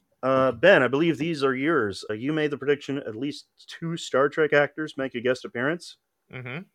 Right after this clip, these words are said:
Speaker 1: You are absolutely correct. That one is confirmed with eighteen votes. God, the, the new Facebook update doesn't show me how many total votes we got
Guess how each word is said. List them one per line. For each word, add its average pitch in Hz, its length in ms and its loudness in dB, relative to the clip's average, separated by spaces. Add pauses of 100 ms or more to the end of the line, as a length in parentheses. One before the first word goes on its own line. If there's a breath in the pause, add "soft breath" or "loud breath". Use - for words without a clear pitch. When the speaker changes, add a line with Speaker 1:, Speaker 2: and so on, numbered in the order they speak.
Speaker 1:
You 175 260 8
are 165 260 10
absolutely 170 580 4
correct. 139 420 2
That 151 180 4
one 160 140 2
is 127 120 -4
confirmed 127 720 0
with 110 380 -4
eighteen 165 520 -6
votes. 139 520 -2 (480)
God, 165 160 -8
the, 113 80 -14
the 120 140 -10
new 185 180 -4
Facebook 151 380 -2
update 110 320 -6
doesn't 120 240 -10
show 117 180 -8
me 110 140 -8
how 113 120 -10
many 107 140 -12
total 110 360 -12
votes 98 280 -12
we 98 80 -16
got 98 220 -8